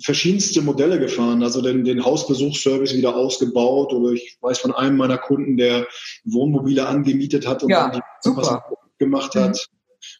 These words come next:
Speaker 2: Mhm.
Speaker 1: Ähm, Fernanpassung, all solche Dinge. Ähm, oder ganz gezielt auch damit geworben hat, ich habe für sie geöffnet, während der Nachbar Akustiker geschlossen hatte. Ich glaub, da ist es wichtig,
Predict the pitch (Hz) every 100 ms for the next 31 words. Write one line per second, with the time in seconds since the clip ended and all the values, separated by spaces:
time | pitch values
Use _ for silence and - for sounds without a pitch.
0 | - 123 123 123 127 123 123 - 139 139
1 | - 135 143 135 135 139 131 135 131 139
2 | 135 135 135 - - - - 123 123 123
3 | 147 139 135 135 165 151 147 - 202 220
4 | 151 113 139 277 - 123 139 139 139 156
5 | 151 139 139 135 139 123 143 135 156 -
6 | 151 123 131 127 131 135 143 143 123 127
7 | 135 131 - 143 139 127 151 151 147 143
8 | 127 120 127 135 135 143 135 135 - 143
9 | 139 - 131 147 156 143 - 143 147 147
10 | 147 - -